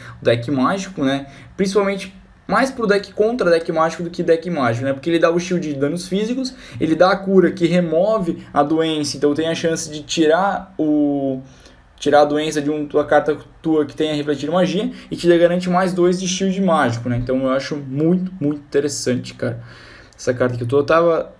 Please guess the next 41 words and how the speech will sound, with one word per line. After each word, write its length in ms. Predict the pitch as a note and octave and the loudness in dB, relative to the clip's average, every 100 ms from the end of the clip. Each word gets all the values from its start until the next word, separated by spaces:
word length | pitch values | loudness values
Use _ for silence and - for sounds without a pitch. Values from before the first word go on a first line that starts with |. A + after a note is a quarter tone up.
| _ | _
até 140 | F3+ | 4
cogitando 520 | F#3 F#3+ F#3 F3+ F3+ - | 6 0 2 2 2 0
tentar 320 | E3+ D#3 D#3+ | -2 2 2
tirar 300 | E3+ F3 D#3 | 2 2 4
ela 200 | C#3+ D3 D#3 | 4 4 0
pra 80 | |
poder 220 | D#3+ D#3 D3+ | -2 -2 2
ter 100 | D#3 | 2
ela 120 | D3+ | 0
no 80 | D3+ | 0
meu 160 | E3+ | 0
deck. 320 | C#3+ A#2+ A#2+ | 2 0 -2
Conseguimos 480 | - F#3 F3+ F3 E3 | -2 -2 0 0 2
ainda 440 | D#3+ D#3 D3 C#3 - - | 2 2 2 2 -2 -10
um 80 | D3+ | -2
Manto 220 | D3+ D3 | 0 0
Devoto 400 | D3 C#3+ C#3 C3+ | 2 4 4 2
am-, 160 | C#3+ C3 - | -4 -6 -4
amarelo. 560 | D#3+ F#3 F3 G3 A#3+ - - _ - - - - _ _ - | 2 4 6 4 2 -10 -20 _ -20 -20 -20 -20 _ _ -6
Ah, 200 | D3 D3+ | -2 0
eu 80 | D#3 | -2
não 80 | D#3+ | 0
passei 200 | E3 E3 | -2 -2
por 160 | E3+ F3+ | 0 0
nada 200 | E3 E3+ | 2 0
e 40 | |
conseguimos 320 | F3 F3 E3+ | -2 0 0
mais 220 | D#3+ D3+ | 0 0
um 100 | D#3 | 2
Javali. 380 | D#3+ E3+ E3 B2+ | 2 4 4 4
Vamos 180 | C#3 G3 | 2 0
pras 220 | A#3 G#3 | 2 2
últimas 300 | G3+ G3 G3 | 2 0 2
dez 240 | F#3 F#3+ F#3+ | 2 2 4
cartas, 280 | F3 F3 | 2 2
tomara 240 | F#3 F3+ F3 | 2 0 0
que 80 | F3 | 0
venha 120 | F3 | 0
alguma 180 | E3 E3 | 0 -2
carta 240 | E3 E3 | 0 2
lendária. 420 | F#3 F#3 G3 F#3 | 2 6 4 2